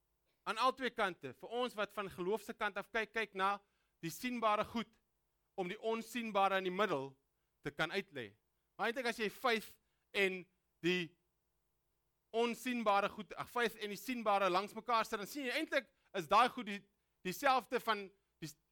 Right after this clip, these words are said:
twee kante van dieselfde coin. As jy bereid is om na die sienbare te kyk en jouself oop te maak vir daai openbaring van dit wat die, die heelal skree,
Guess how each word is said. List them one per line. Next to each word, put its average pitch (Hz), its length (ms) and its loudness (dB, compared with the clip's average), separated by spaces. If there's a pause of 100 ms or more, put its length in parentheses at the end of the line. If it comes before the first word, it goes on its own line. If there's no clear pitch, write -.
(140)
twee 269 200 2
kante 226 320 2
van 208 160 -4
dieselfde 214 540 0
coin. 196 280 2 (1700)
As 220 160 4
jy 226 160 6 (260)
bereid 220 400 6
is 262 140 -4
om 233 100 -2
na 220 80 4
die 208 120 -6
sienbare 254 680 6
te - 80 -4
kyk 277 320 4 (1800)
en 226 300 6 (240)
jouself 254 420 4
oop 302 160 -4
te 277 80 2
maak 240 320 4
vir 254 240 4
daai 214 320 6 (420)
openbaring 254 720 6
van 240 160 -2
dit 247 140 2
wat 226 100 0
die, 220 160 -4 (240)
die 190 220 2
heelal 247 400 6
skree, 254 400 2